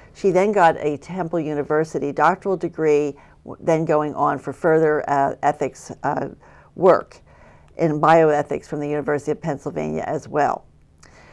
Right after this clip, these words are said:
She has really a very exemplary career and has done a lot nationally and internationally in this whole area of ethics. And much of her work is really focused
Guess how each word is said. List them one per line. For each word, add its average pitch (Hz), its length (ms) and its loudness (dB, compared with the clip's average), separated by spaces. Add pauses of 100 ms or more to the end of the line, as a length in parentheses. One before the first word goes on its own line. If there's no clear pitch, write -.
(140)
She 269 200 -2
has 226 200 2
really 175 360 4
a 147 80 -6
very 156 260 0
exemplary 151 640 -4
career 147 480 -2
and 127 100 -6
has 143 140 -6
done 147 220 -4
a 131 80 -4
lot 139 520 -2
nationally 151 540 -4
and 135 140 -8
internationally 147 760 -6
in 135 100 -8
this 135 200 -8
whole 151 320 -4
area 143 320 -4
of - 160 -10
ethics. - 640 -6 (320)
And 165 160 -4
much 196 220 -2
of 269 80 -8
her 185 120 0
work 147 320 -2
is 143 180 -6
really 147 280 -2
focused 165 520 -4